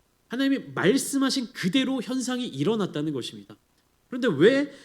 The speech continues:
출애굽기에서는 하나님이 모세에게 명령하시고 모세가 이스라엘 백성들과 함께 뚝딱뚝딱뚝딱 해서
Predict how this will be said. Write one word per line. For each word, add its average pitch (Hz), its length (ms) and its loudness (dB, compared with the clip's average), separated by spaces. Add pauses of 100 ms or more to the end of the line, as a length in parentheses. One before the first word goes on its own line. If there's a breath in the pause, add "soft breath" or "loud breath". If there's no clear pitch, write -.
(140)
출애굽기에서는 233 960 -2
하나님이 220 460 -6
모세에게 175 420 0
명령하시고 170 680 -2
모세가 180 480 -2
이스라엘 160 340 -4
백성들과 165 420 -6
함께 202 400 -6
뚝딱뚝딱뚝딱 - 880 -14
해서 240 340 -2